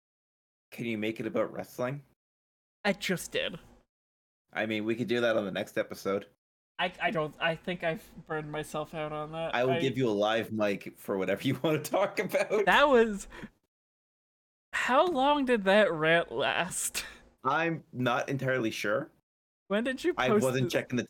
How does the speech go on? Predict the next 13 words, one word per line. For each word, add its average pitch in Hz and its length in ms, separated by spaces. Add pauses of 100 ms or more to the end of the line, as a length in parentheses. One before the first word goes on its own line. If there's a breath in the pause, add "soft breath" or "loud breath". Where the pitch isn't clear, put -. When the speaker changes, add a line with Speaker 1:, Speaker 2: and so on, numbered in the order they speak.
(100)
Speaker 1:
time. 120 300
<laughs> - 100
Speaker 2:
when 190 140
did - 120
you 370 80
post 247 380
this 202 240
link? 156 500 (380)
Either 226 360
way. 170 380 (580 loud breath)
Oy, 196 220
oy, 147 200
oy, 165 380